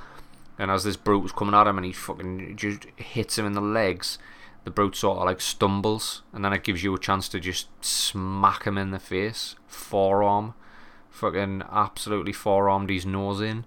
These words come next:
Uh, and the addition of a grappling hook. So this grappling hook was part of the, the new Molyneux armor. Um, is it Molyneux or Mjolnir? I think it's Mjolnir. You know, like Thor's hammer.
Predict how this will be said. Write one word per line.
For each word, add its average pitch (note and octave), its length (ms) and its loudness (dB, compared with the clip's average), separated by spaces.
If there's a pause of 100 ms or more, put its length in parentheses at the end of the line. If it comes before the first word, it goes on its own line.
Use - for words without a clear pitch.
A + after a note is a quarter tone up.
(680)
Uh, F#2+ 300 4
and G2+ 160 0
the G2 60 4
addition G2 420 2
of F#2+ 80 0
a G2 60 4
grappling G#2 800 6
hook. A2+ 340 -2
So - 140 -8
this G2+ 100 -6
grappling A2 560 2
hook A2 220 -2
was F2 160 -10
part G2 460 2
of G2+ 100 -4
the, G2+ 280 0
the G#2 120 -4
new G#2 220 0
Molyneux G2+ 800 0 (160)
armor. G2+ 500 4 (560)
Um, F#2 640 0 (680)
is G2 120 -2
it G#2 80 -2
Molyneux G2+ 560 -2
or F2+ 180 -2
Mjolnir? G2 920 4 (120)
I G2+ 80 -6
think A2+ 160 -4
it's - 120 -6
Mjolnir. G2+ 880 2 (880)
You G2+ 80 0
know, F2+ 120 6
like F2+ 140 2
Thor's F#2 360 2
hammer. G2 320 0